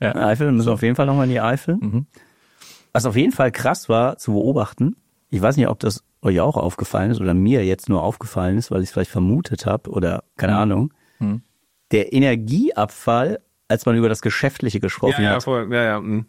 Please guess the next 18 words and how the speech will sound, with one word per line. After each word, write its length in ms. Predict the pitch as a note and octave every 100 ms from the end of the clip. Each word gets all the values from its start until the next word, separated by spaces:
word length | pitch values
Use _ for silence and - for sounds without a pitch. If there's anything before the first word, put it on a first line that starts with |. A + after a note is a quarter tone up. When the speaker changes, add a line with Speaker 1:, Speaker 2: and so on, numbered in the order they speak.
| -
Speaker 1:
Mhm. 320 | - G2+ G#2 - _ _ _
Speaker 2:
Da 100 | -
war 60 | A2
f-, 220 | - - _
voll 240 | - D#3+ F3+
eine 100 | -
andere 220 | C#3+ B2+
Energie 500 | C3+ B2 A#2 D3+ - -
Speaker 1:
Ja. 220 | G#2 F#2+
Speaker 2:
einfach. 280 | F#2+ G2 - _ _ _ _ -
Speaker 1:
Stimmt. 300 | - F#2+ A2
Speaker 2:
Also 120 | G#2+
das 160 | G#2+
mal 140 | A2 F2+
wertfrei, 480 | A2+ - - B2 A#2
es 160 | G#2+
war 200 | G2+ G#2
einfach, 400 | G2+ A2+ A2+ G#2